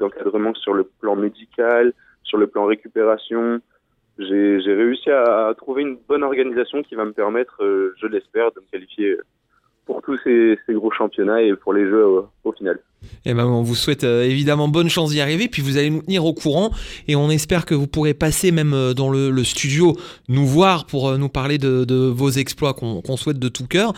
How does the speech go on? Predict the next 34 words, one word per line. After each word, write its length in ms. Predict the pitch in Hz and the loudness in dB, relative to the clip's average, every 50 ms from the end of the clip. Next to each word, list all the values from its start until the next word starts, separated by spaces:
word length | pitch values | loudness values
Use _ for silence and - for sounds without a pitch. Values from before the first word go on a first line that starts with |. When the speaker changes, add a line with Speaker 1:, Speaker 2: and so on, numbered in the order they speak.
| - - - - - | -8 -16 -16 -12 -4
Speaker 2:
J'aime 220 | - 139 175 185 202 | 0 2 4 4 4
bien 140 | 214 277 302 | 2 2 0
poser 280 | 294 233 208 190 220 208 | 2 2 4 4 4 4
la 120 | 196 175 | 4 2
question 360 | - 185 170 - - 208 220 | 2 0 0 0 0 -2 0
parce 180 | 214 170 139 - | 0 -2 -2 -2
qu'on 140 | - 156 160 | -2 -2 0
a 60 | 160 | 0
à 60 | 160 | 0
Vivre 280 | 151 151 156 147 151 156 | 0 0 0 0 0 -2
F 140 | - - | -2 0
M 180 | 196 208 196 135 - - - - - - | 0 2 0 0 -2 -6 -12 -18 -12 -6
à 100 | - 151 | -4 -2
des 220 | 147 156 160 147 165 | 2 2 2 2 2
athlètes, 400 | 160 - - 180 180 175 - - | -2 -2 0 0 0 0 0 0
euh, 100 | 143 131 | -2 -2
qui 140 | 127 - 139 | -2 -4 -6
sont 140 | - 139 131 | -4 -2 -2
valides 400 | 123 135 127 160 214 262 269 160 | 0 2 2 2 2 2 0 0
comme 240 | - - 165 156 156 | 0 0 0 0 2
vous, 280 | 147 160 202 247 285 - - - - - - - | 2 2 2 2 2 0 -2 -18 -20 -12 -4 0
euh, 160 | 156 160 160 | 0 2 4
de 80 | 156 185 | 4 4
votre 280 | 180 220 220 226 - | 4 4 2 2 2
regard 600 | 214 185 185 226 240 202 185 196 190 202 196 - | 2 4 4 4 4 4 4 4 2 2 0 -2
sur, 300 | - - - 185 165 151 | -4 -4 0 0 0 2
euh, 100 | 156 156 | 2 2
notamment 480 | 160 165 170 165 - 170 170 180 196 202 | 2 0 0 0 0 0 0 2 2 2
les 200 | 190 165 139 151 | 2 0 0 0
athlètes 380 | 156 151 - 175 180 175 - 151 | -2 -2 -2 -2 -2 0 0 -2
en 60 | 127 | -4
situation 480 | - 151 135 - 147 131 - 160 151 | -4 -4 -4 -2 -2 -2 0 -2 0
de 100 | 139 135 | 0 0
handicap 560 | 131 127 127 120 127 123 - 208 254 - - | 0 0 -2 -4 -4 -2 0 -2 0 0 -2